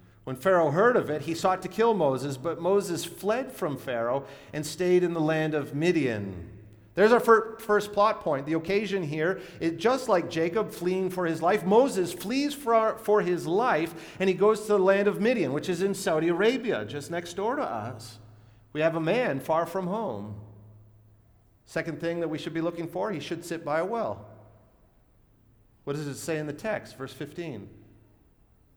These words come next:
"He fled from Pharaoh, stayed in the land of Midian, and he sat down by a well."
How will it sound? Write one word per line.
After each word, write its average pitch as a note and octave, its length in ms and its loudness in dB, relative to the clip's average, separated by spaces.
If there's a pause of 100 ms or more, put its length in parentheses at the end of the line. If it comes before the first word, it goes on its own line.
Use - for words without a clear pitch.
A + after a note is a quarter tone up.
(440)
"He A2+ 140 -14
fled C3 500 -6
from E3 180 -8
Pharaoh, C#3 400 -2
stayed D#3+ 400 -6
in D#3+ 80 -4
the D3+ 60 0
land C#3+ 220 -2
of B2+ 100 -6
Midian, D3+ 320 -4
and A#2+ 180 -8
he A2 80 -8
sat - 640 -6 (340)
down B2 680 -2 (560)
by B2+ 180 2
a A#2 100 -2
well." G#2+ 680 -4